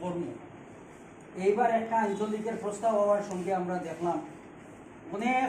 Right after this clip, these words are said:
বিতর্ক জলগুলা বলি আরম্ভ হয়েছে। যেই বিতর্কর কারণে আমরা জায়গা গিয়াও দেখছি একটা সমাধান সুরাও নাই। আমরা বাধ্য হয়েছি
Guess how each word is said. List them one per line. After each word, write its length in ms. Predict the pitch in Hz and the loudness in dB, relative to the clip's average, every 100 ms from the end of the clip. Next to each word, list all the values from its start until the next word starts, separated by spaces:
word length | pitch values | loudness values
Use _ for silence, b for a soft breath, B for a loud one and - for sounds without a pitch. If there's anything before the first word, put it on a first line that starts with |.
| 180 175 | 0 -2
বিতর্ক 380 | 170 196 196 202 185 | 0 2 2 2 0
জলগুলা 400 | 170 170 170 170 165 | 0 -2 -2 -4 -4
বলি 160 | 151 147 139 | -4 -4 -6
আরম্ভ 200 | 131 123 131 | -8 -8 -10
হয়েছে। 260 | 113 - - - - - - - - - - - - - - - - - | -12 -14 -16 -18 -18 -18 -18 -18 -18 -18 -18 -18 -18 -18 -18 -20 -18 -6
যেই 180 | 175 220 214 | 2 2 2
বিতর্কর 480 | 214 214 214 240 294 214 | 0 0 0 2 2 2
কারণে 300 | 202 202 214 202 | 2 2 2 2
আমরা 180 | 185 196 185 | 2 0 0
জায়গা 180 | 160 175 - | 0 -2 -4
গিয়াও 200 | 185 208 185 | -2 -2 -2
দেখছি 200 | 175 - 180 | -6 -8 -10
একটা 160 | 175 165 | -10 -8
সমাধান 360 | 147 143 151 165 - | -6 -6 -4 -4 -6
সুরাও 300 | 139 139 143 131 | -8 -6 -4 -6
নাই। 120 | - - 101 - - - - - - - - - - - - - - - - - - | -10 -12 -14 -14 -16 -18 -20 -20 -18 -18 -18 -20 -20 -20 -20 -20 -20 -20 -20 -20 -6
আমরা 200 | 170 190 196 | -2 2 4
বাধ্য 240 | 196 202 196 233 | 6 4 4 4
হয়েছি 260 | 220 180 | 4 4